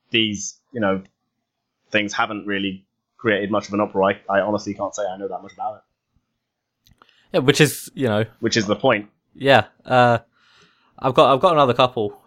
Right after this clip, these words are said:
Speaker 2: Um, obviously with the kind of Indian Super League that they have now,
Speaker 1: Mm-hmm.
Speaker 2: which I think works in a really odd way. It's only a few months of a year,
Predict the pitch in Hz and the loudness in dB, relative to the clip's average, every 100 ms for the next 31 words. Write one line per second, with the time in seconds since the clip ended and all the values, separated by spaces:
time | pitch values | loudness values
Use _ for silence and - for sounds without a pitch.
0 | - 120 113 110 - _ _ _ _ _ | -2 0 0 -4 -10 _ _ _ _ _
1 | _ _ - 123 127 107 117 110 117 113 | _ _ -18 -8 -6 -2 -4 0 0 0
2 | 107 - 107 107 113 110 107 104 101 95 | 0 -6 -6 -4 -4 -4 -4 -4 -6 -10
3 | - - 113 104 101 101 - - 101 101 | -14 -8 -6 -4 -4 -6 -8 -12 -8 -2
4 | 101 101 - _ _ - 104 95 95 - | -2 -4 -10 _ _ -10 -6 -6 -8 -16
5 | _ _ 110 104 117 _ _ _ - 143 | _ _ -10 -10 -10 _ _ _ 4 4
6 | 139 135 120 117 110 110 101 107 131 113 | 4 2 4 4 4 -4 -6 0 2 2
7 | 104 101 101 101 101 117 110 101 120 113 | 2 2 0 0 0 -2 -2 -4 -2 -2
8 | 107 101 - 101 110 101 98 | -2 -4 -8 -6 -4 -2 -4